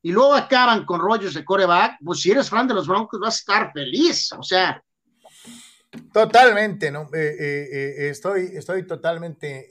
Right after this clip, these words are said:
Speaker 2: eh, eh, en concordancia con esta situación. Dice, decía Fidel, ¿no? Hace rato, dice, "Con respecto a la selección mexicana es de las peores en años recientes y con grandes posibilidades de quedar fuera de un mundial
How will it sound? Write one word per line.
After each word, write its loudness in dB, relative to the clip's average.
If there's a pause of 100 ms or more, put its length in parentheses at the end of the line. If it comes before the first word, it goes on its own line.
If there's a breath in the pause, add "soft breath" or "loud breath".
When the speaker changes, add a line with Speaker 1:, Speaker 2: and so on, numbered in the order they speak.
(140)
Speaker 2:
eh, -16
eh, -12
en -14
concordancia -4
con -12
esta -10
situación. -10
Dice, -8 (1000)
decía 2
Fidel, 0
¿no? -6
Hace -6
rato, -6
dice, -14
"Con -10
respecto -8
a -2
la -6
selección -8
mexicana -2
es -4
de 0
las -4
peores -2
en -6
años -8
recientes -10
y -20
con -14
grandes -6
posibilidades -6
de -8
quedar -2
fuera -4
de -8
un -10
mundial -4